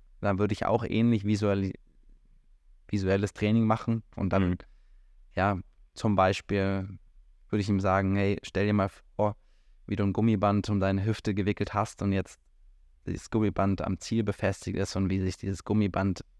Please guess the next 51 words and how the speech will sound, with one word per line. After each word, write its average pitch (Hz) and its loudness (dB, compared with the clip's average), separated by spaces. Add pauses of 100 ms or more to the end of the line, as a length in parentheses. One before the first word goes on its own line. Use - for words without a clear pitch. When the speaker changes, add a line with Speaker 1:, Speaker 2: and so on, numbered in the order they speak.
(160)
Speaker 1:
dich - -10
zum 104 -2
Ziel 101 -2
zieht, - -2 (540)
Speaker 2:
Mhm. 101 0
Speaker 1:
da 98 2
das - -6
dich - -4
beflügelt. 110 0
Und 98 2
wenn 101 2
du 104 0
das, - -6 (280)
so 107 -2
stärker 120 0
du 110 -4
dir 107 0
das 104 -2
vorstellen 127 -4
kannst, 117 -4 (300)
umso 98 -2
besser. 107 0
Und 98 0
das 95 0
ist - -6
natürlich 110 0
auch 98 2
ein 98 0
Training, 98 0
ja. 95 0
Und 107 0
da 95 -2
kann 107 -2
man 104 2
auch 85 0
arbeiten 101 0
mit, 98 -4 (800)
ja, 98 0
ich - -6 (720)
finde 107 2
mal 98 2
raus, 98 2
auch - -6 (100)
mit 98 -4
meinen 92 0
Klienten, 101 0
was 92 -2
ist 98 -6
dein 92 -2
Krafttier? 98 -4 (680)
Speaker 2:
Okay. 104 -2